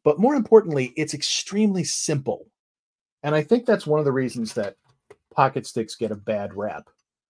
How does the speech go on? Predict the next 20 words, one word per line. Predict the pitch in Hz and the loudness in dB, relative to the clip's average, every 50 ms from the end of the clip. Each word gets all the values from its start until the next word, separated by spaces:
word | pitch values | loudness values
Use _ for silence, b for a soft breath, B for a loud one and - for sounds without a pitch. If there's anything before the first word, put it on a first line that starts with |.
| _ _ _ | _ _ _
You | 139 165 | 2 4
could | 165 180 156 | 6 6 8
also | - 139 156 175 175 - 185 | 10 10 10 10 8 6 2
carry | 175 - 175 165 151 151 151 143 | 2 6 8 10 12 12 12 10
one | 135 131 131 | 8 6 4
of | 123 | 2
these | 117 120 117 117 113 - - - - _ _ _ _ _ _ _ _ - | 2 0 0 -2 -2 -4 -6 -10 -12 _ _ _ _ _ _ _ _ 4
purpose-built | - 160 156 156 156 147 - - 139 135 131 120 - - - | 6 6 8 8 4 0 6 8 10 10 10 8 6 0 -8
self-defense, | - - 151 139 139 139 - - - 139 135 127 120 - - - - - | 2 8 8 8 8 8 2 -2 2 2 2 2 0 -4 -6 -8 -6 -2
uh, | 123 113 107 101 | 0 0 2 2
markers. | 101 113 139 156 156 180 175 175 175 - - - _ _ _ _ _ _ _ _ _ | 4 4 4 4 4 4 2 2 2 -2 -8 -14 _ _ _ _ _ _ _ _ _
This | - 135 135 - | -4 -4 0 2
is, | 139 127 117 110 - 117 | 2 2 2 2 2 2
uh, | 113 110 107 104 101 - _ _ _ _ _ _ _ _ | 4 4 4 2 0 -2 _ _ _ _ _ _ _ _
there's | - 120 117 - | -4 -4 -2 -2
just | 156 147 - | -4 -2 -2
a | 156 | -2
Sharpie | 139 - - 156 151 156 160 180 175 175 175 - | -2 4 4 6 6 6 4 2 0 0 -2 -2
in | 175 170 175 | -2 2 4
there. | 175 170 175 175 175 175 - | 4 4 4 4 2 0 -6